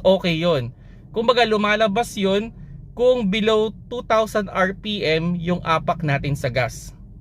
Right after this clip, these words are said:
Okay? Kumbaga, naka-eco mode tayo or, ah, fuel if we, or na ma-maximize natin yung fuel na ginagamit natin. Kasi pag tayo ay tumaas ng R P M, namamatay yung eco na yon. So, yun naman yung idea. So, yun, pag-usapan naman natin itong mga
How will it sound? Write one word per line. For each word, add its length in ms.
Okay? 320
Kumbaga, 320
naka-eco 560
mode 320
tayo 320
or, 320
ah, 80
fuel 400
if 160
we, 160
or 480
na 80
ma-maximize 800
natin 560
yung 240
fuel 400
na 80
ginagamit 640
natin. 560
Kasi 320
pag 240
tayo 320
ay 320
tumaas 320
ng 160
R 240
P 240
M, 240
namamatay 600
yung 120
eco 240
na 160
yon. 240
So, 160
yun 160
naman 240
yung 160
idea. 560
So, 240
yun, 160
pag-usapan 560
naman 240
natin 360
itong 280
mga 80